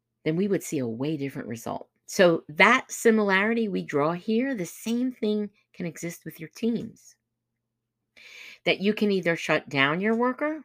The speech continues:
just like you shut down the, the teacher will shut down the student, or you can empower them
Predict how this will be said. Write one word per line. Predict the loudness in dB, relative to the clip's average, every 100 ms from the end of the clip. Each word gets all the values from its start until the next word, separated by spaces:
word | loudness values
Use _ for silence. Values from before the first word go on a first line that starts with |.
| _
just | -8 -6 -4
like | -6
you | -6
shut | -4 -2
down | 0 0 0
the, | -4 -6
the | -8 -8
teacher | -8 -8 -4
will | -6
shut | -6 -6 -4
down | -2 -4
the | -6
student, | -6 -6 -4 -10 -16 _ _ _ _ _ _ -20 -20 -20 _
or | 0
you | 2 -2
can | -4 -4 -2
empower | -2 -6 -8 -4 -2 0 -2
them | -4 -10 -14